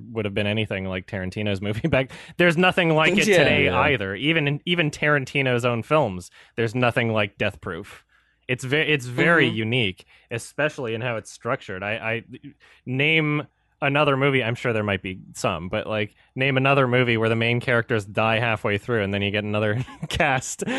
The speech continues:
Speaker 1: for the second half of the movie. I, I fucking love that it does that.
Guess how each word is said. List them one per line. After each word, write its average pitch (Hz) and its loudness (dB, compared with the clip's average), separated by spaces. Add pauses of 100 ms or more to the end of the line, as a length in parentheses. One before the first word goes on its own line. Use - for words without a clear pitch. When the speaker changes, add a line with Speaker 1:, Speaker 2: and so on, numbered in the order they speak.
(220)
Speaker 1:
for - 0
the 139 4
second 147 0
half 143 2
of 127 -10
the 117 0
movie. 110 0 (400)
I, 135 2
I 143 0
fucking 123 0
love 113 2
that 110 0
it 98 -4
does 113 0
that. 73 -6